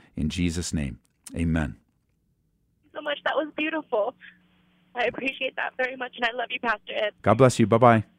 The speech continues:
Speaker 2: Bye.
Speaker 1: Uh, what, and I mean, that's the, that's it. Like, the Lord's been so good to us. Remember that song? Let me tell you the lyric again. You ready? <laughs> This song, Marie actually gave it. I s-, I saw it on Marie's phone,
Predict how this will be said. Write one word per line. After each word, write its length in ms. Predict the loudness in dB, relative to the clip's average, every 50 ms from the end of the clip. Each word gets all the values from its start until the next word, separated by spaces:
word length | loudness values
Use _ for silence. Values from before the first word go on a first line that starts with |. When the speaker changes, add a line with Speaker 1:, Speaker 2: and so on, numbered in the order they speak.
| _ _ _ _ _ _ _ _ _ -6
Speaker 2:
Bye. 180 | -6 -6 -8 -12 -20 -20 -20 -20 _ _ _ _ _ _ _ _ _ _ _ _ _ _ _ _ _ _ -2
Speaker 1:
Uh, 120 | -2 0 0
what, 160 | 0 0 0
and 400 | 0 0 0 2 2 4 6 6
I 40 | 8
mean, 300 | 8 8 8 8 4 2 0 0
that's 280 | 2 2 2 -2 -2
the, 260 | 2 4 4 4 2 0 -2
that's 260 | 0 0 0 2 4
it. 300 | 6 6 6 4 2 _ _ _ _ _ _ _ -8
Like, 300 | -6 -6 -6 -6 -8 _ _ -8
the 120 | -6 -2
Lord's 300 | 0 2 2 2 0 0
been 140 | 0 2 2
so 180 | 2 2 0 0
good 300 | 0 0 0 0 0 0
to 140 | -2 -4 -4
us. 280 | -4 -4 -8 -14 -18 -18 -20 -4 2
Remember 180 | 6 8 8 10
that 180 | 8 8 6
song? 340 | 6 6 8 8 8 6 4 4 4
Let 60 | 6
me 80 | 6 6
tell 160 | 8 6 6
you 100 | 6 6
the 60 | 6
lyric 340 | 4 4 6 4 4 4 2
again. 260 | 0 0 0 0 0
You 120 | 0 -2 -2
ready? 200 | -2 -2 -2 -4 _ _ _ -10 -10 _ _ -16 -16 _ _ -20 -20 -20 _ -10 -6
<laughs> 140 | -6 -6 -6 -6 -12 -20 -10 -2
This 140 | 0 2 4
song, 240 | 6 6 6 8 8
Marie 280 | 10 10 10 10 8 6 4
actually 320 | 0 0 0 0 -2 -2
gave 200 | 0 0 0 0
it. 100 | -2 -4 -10 -12 -4 -2
I 60 | -2
s-, 160 | 0 0 -2 -2 0
I 60 | 0
saw 320 | 0 2 4 6 8 8
it 60 | 8 8
on 160 | 8 6 6
Marie's 380 | 6 6 8 8 6 6 4
phone, 520 | 0 0 2 4 4 4 4 4 2 0